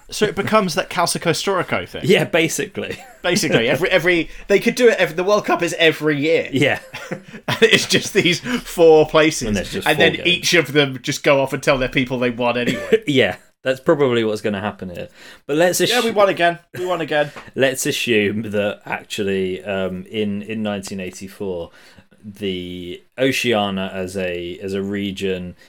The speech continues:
Speaker 2: is able to compete in the World Cup, and it is, um, under the rule of, of Big Brother and co. So, yeah,
Speaker 1: So
Speaker 2: I
Speaker 1: what does,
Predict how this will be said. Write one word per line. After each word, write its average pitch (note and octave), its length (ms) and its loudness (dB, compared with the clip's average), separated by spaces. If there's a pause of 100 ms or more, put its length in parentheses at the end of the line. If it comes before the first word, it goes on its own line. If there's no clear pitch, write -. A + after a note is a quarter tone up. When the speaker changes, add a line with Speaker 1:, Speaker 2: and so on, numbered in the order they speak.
(160)
Speaker 2:
is F#2+ 140 -8
able G2 260 0
to F#2+ 100 -8
compete A#2 380 -4
in A2+ 80 -4
the G#2 60 -2
World F2+ 260 -6
Cup, F2 460 -10
and F#2+ 180 -10
it E2+ 140 -12
is, E2+ 580 -12
um, E2+ 380 -14
under G2 260 -6
the F2+ 140 -8
rule F2 360 -8
of, E2 200 -16
of F2 220 -16
Big F#2 180 -12
Brother F#2 340 -10
and F2 160 -16
co. F2 320 -12 (240)
So, A#2+ 400 0 (380)
yeah, D#3+ 180 0
Speaker 1:
So C#3+ 80 0
Speaker 2:
I D3+ 60 2
Speaker 1:
what G3 100 -2
does, G#3 380 -6